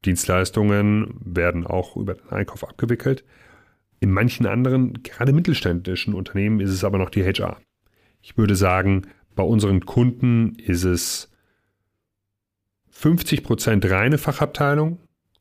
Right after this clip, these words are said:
zwanzig Prozent Fachabteilung mit H R und dreißig Prozent Fachabteilung mit Einkauf.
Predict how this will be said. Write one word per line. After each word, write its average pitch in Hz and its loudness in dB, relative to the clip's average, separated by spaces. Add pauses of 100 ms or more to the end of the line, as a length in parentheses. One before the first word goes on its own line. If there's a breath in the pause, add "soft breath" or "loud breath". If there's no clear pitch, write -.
(120)
zwanzig 120 -2
Prozent 101 -2 (800)
Fachabteilung 101 2
mit 117 2
H 120 0
R 107 0
und 95 -4
dreißig 90 0
Prozent 87 -2 (460 soft breath)
Fachabteilung 90 0
mit 85 -4
Einkauf. - -10